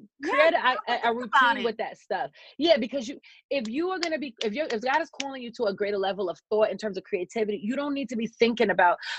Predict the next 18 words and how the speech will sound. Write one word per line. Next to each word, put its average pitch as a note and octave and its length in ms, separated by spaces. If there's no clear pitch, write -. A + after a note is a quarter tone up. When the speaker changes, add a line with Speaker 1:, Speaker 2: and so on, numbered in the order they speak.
Speaker 2:
"What C4 140
am D#4 80
Speaker 1:
Mm-hmm. F4+ 40
Speaker 2:
I F4 60
gonna D#4+ 260
eat?" C#4 320
and A#3+ 140
blah, C#4+ 100
blah, C#4 200
blah. C4 140
Speaker 1:
Mm-mm. B3 420
Speaker 2:
Eggs, A#3 460
Speaker 1:
Yeah. - 100
Speaker 2:
oatmeal, A3 480
whatever A#3 300
it's A3 100
gonna A3 180
be, G3+ 380